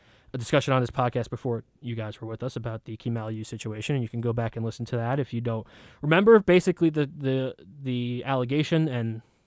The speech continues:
there's no reason to believe it isn't true, is that Akeem Aliu was, was targeted racially by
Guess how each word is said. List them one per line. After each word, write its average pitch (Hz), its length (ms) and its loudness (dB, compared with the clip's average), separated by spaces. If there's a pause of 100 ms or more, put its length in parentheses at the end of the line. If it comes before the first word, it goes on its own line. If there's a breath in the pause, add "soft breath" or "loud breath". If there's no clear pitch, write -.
(160)
there's 110 240 -12
no 107 60 -6
reason 107 180 -10
to 110 80 -10
believe 113 200 -4
it 107 60 -6
isn't 107 160 -10
true, 262 260 2 (480 soft breath)
is 131 140 0
that 139 140 4
Akeem 147 260 2
Aliu 131 640 2 (180)
was, 120 720 -4 (440)
was 127 200 -6
targeted 131 420 2
racially 123 380 0
by 113 320 -2